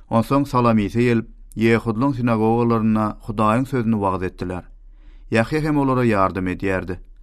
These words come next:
Olar bütün adan aýlanyp Pafosa geldiler.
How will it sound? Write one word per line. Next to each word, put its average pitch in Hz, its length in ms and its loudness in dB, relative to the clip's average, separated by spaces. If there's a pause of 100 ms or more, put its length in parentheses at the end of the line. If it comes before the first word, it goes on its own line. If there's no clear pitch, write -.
(360)
Olar 120 320 2
bütün 151 260 -2
adan 131 340 4
aýlanyp 117 480 4 (200)
Pafosa 101 480 -2
geldiler. 90 480 -2